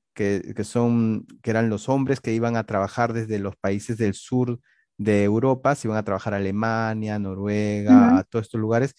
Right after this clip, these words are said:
Speaker 1: y eran los hombres que iban, y las mujeres se quedaban, pues, con esa idea, con esa pena, ¿no? Y de ahí venía, pues, este síndrome Penélope, claro, muy occidentalizado el término, ¿no?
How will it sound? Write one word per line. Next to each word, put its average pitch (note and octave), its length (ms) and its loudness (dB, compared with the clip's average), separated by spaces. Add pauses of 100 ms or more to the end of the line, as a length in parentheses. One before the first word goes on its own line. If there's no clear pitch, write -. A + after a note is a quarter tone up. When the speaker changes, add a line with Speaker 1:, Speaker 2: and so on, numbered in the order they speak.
(220)
Speaker 1:
y A2+ 80 0
eran B2 160 4
los A#2 180 -2
hombres A#2+ 280 -2
que A2 180 -2
iban, A#2+ 320 -2
y B2 80 -4
las A2 120 0
mujeres C3 420 -4
se B2 140 -2
quedaban, A2+ 540 4
pues, A2+ 180 -4
con G2+ 400 -4
esa G#2 220 -6
idea, A2+ 300 2
con G#2+ 80 -6
esa G#2 180 -6
pena, A2+ 460 2
¿no? A2+ 140 -2
Y C3 100 -6
de B2+ 80 2
ahí C#3 100 2
venía, D3 440 0
pues, C#3+ 220 -8
este C3+ 240 -8
síndrome B2+ 460 0
Penélope, A#2 520 -4
claro, G#2 260 2
muy A#2 260 2
occidentalizado G#2 880 -4
el G2+ 100 -2
término, G2+ 440 -4
¿no? G#2+ 240 -8